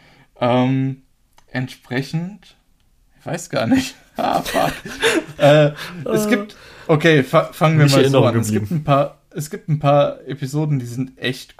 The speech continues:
Speaker 1: cool. Also so eigenständig echt cool. Es gibt ein paar,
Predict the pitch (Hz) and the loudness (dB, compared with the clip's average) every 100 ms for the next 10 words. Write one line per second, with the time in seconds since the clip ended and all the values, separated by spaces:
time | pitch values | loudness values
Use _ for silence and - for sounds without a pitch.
0 | - 127 113 104 151 _ _ - 123 127 | -10 -6 -6 -6 -12 _ _ -12 -10 -6
1 | 135 - - 135 147 143 - 127 131 123 | -6 -6 0 2 2 0 -2 -2 0 -2
2 | - 120 127 - - - 110 107 - _ | -4 -10 -12 -16 -16 -8 -8 -8 -14 _
3 | _ _ 139 - 185 - 165 156 151 156 | _ _ -14 -8 -8 -6 -4 2 2 2
4 | 151 | -2